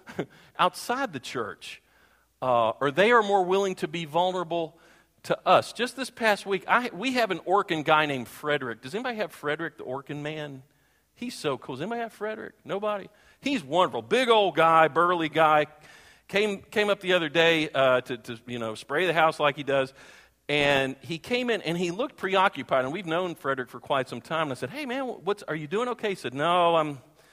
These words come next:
uh, he said, "I've got my wife on my mind." And I was like, "Well, well, tell me about it."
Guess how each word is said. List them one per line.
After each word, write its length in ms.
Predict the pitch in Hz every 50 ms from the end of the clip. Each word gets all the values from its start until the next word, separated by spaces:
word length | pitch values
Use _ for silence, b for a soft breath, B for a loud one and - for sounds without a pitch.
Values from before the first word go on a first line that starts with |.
| b b b b b b b b -
uh, 120 | 120 -
he 120 | - 123 117
said, 140 | - 131
"I've 100 | 127 120
got 200 | 127 180 190 180
my 100 | 185 170
wife 460 | 156 151 156 165 165 160 147 - - - -
on 180 | 127 123 123
my 120 | 120 117 117
mind." 320 | 117 120 117 117 113 113
And 120 | 110 113 113
I 40 |
was 100 | 120 113
like, 180 | 127 117 117 127
"Well, 160 | 135 143 156
well, 160 | 104 143 147
tell 200 | - - 233 262
me 80 | 330 -
about 240 | 117 110 107 110 107
it." 80 | -